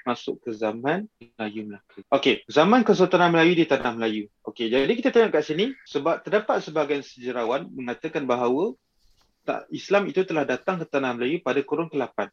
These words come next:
Tetapi seperti yang saya sebut tadi, uh, pengamalan Islam secara kuat hanya berlaku pada tahun, kurun yang kelima belas. Okey. Dan zaman kemenangan Islam ialah ketika zaman Sultan Mansur Shah,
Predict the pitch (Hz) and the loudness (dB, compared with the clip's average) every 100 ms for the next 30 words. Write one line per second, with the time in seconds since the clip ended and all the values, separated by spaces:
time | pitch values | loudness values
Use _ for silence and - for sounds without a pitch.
0 | _ _ _ _ _ _ _ - 127 127 | _ _ _ _ _ _ _ -8 -2 0
1 | 123 185 - - 123 123 123 135 127 135 | 2 0 0 -2 -2 -2 0 0 2 0
2 | 202 208 _ _ _ _ _ _ - 123 | 0 -4 _ _ _ _ _ _ -6 -4
3 | 120 120 123 - _ - 147 143 151 170 | -2 -4 -6 -10 _ -4 -2 2 2 0
4 | 143 - 208 196 147 123 - 135 _ - | -4 0 0 2 -2 -2 -10 -12 _ 2
5 | 196 165 151 147 147 131 131 - 139 135 | 4 4 -2 -4 -2 -2 0 0 2 0
6 | 131 127 - - 147 160 151 190 - 160 | 0 -2 -2 0 2 2 0 -4 -4 -2
7 | 147 127 120 - 107 - - _ _ _ | -2 -4 -8 -8 -8 -10 -18 _ _ _
8 | _ _ _ _ _ _ 120 - 113 - | _ _ _ _ _ _ -12 -4 -4 -4
9 | _ _ _ _ 123 170 202 190 185 180 | _ _ _ _ 4 6 6 6 4 2
10 | 170 165 165 156 151 214 202 151 151 147 | 2 0 0 -2 2 4 4 4 2 -2
11 | - 175 139 131 156 190 156 151 175 156 | -2 0 2 2 2 0 -2 -2 -2 -2
12 | 143 - 127 - 123 | -6 -6 -6 -4 -4